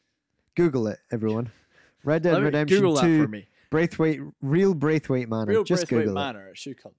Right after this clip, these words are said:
Speaker 2: It
Speaker 1: It'll,
Speaker 2: should,
Speaker 1: it'll be
Speaker 2: it
Speaker 1: there.
Speaker 2: should surface.
Speaker 1: Go do that.
Speaker 2: People visit it and they're like, "Oh, it gives me goosebumps 'cause I was here with nine other people and I shot the place up."
Speaker 1: Bloody hell.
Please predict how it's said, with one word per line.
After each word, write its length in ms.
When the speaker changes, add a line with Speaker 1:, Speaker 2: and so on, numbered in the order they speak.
Speaker 2:
It 60
Speaker 1:
It'll, 120
Speaker 2:
should, 100
Speaker 1:
it'll 180
be 120
Speaker 2:
it 80
Speaker 1:
there. 100
Speaker 2:
should 140
surface. 600
Speaker 1:
Go 80
do 160
that. 180
Speaker 2:
People 240
visit 360
it 160
and 120
they're 120
like, 180
"Oh, 160
it 60
gives 180
me 80
goosebumps 380
'cause 120
I 80
was 140
here 160
with 180
nine 220
other 160
people 280
and 100
I 80
shot 320
the 60
place 260
up." 160
Speaker 1:
Bloody 240
hell. 280